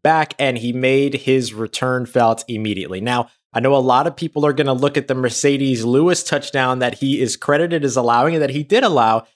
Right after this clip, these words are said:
in that game and say, "Ross, how can you say that he gave up a touchdown?" And this was his best individual performance. If you take in consideration the system that he was up against, the quarterback he was up against,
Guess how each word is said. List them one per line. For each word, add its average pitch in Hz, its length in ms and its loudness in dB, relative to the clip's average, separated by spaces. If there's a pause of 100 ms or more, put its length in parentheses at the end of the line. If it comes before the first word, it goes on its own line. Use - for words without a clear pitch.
(220)
in 160 360 0
that 131 240 2
game 139 240 2
and 127 100 -4
say, 139 160 2
"Ross, 135 340 2
how 139 200 2
can 147 160 -8
you 139 100 -2
say 139 200 2
that 127 120 0
he 123 60 -8
gave 123 200 0
up 117 120 -2
a 120 40 -2
touchdown?" 139 540 0 (320)
And 175 180 0
this 180 140 -2
was 156 140 0
his 131 160 -4
best 135 280 0
individual 120 600 0
performance. 165 520 -2 (260)
If 202 160 -4
you 156 120 -6
take 190 340 -2
in 262 80 -4
consideration 156 720 0
the 117 100 0
system 185 460 0
that 180 100 0
he 156 80 -4
was 147 180 0
up 127 160 2
against, 123 380 -4 (240)
the 120 80 0
quarterback 165 540 2
he 117 80 0
was 107 120 -2
up 110 140 0
against, 104 320 -4